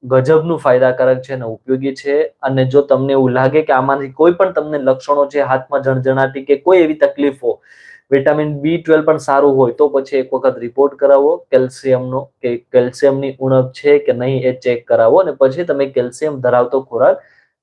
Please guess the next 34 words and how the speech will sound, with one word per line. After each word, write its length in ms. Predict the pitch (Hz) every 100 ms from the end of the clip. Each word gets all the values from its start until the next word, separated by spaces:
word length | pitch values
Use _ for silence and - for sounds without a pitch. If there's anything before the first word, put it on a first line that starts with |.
| -
ચાલુ 260 | 120 117
કરો. 180 | 110 113
આ 80 | 123
વીડિયો 400 | 123 135 165 165
જલ્દીથી 480 | 131 143 170 185 185
બધાને 440 | 147 156 160 156
શેર 420 | - - 170 185
કરો 220 | 185 185
જેથી 280 | 175 151 165
કેલ્શિયમની 720 | 160 147 143 139 175 175 180
મ-, 240 | 156 135 127
સારી 320 | - 131 156
એવી 200 | 196 190
માહિતી 380 | 147 135 151 165
બધાને 420 | 143 131 143 143
મળી 360 | 120 120 143 180
શકે 360 | 170 160 160 190 _ - - -
અને 200 | 143 131
ઘરે 360 | 123 127 190
ઘરે 320 | 151 151 156
આપણા 320 | 151 123 139 139
વીડિયો 340 | 123 123 135
જોવામાં 540 | 131 123 123 127 127
આવે 380 | - 117 123 151
તો 160 | 156 127
આ 200 | - 117
બધાને 760 | 117 117 143 160 165 160 170 - _
આયુર્વેદને 580 | 127 135 139 160 165 170
લગતી 300 | 156 147 -
માહિતી 400 | 143 135 143 143
પણ 160 | 143 151
મળશે 460 | 143 143 - 156
અને 340 | 156 131 131 131
હેલ્થની 720 | 107 123 139 - 180 170 -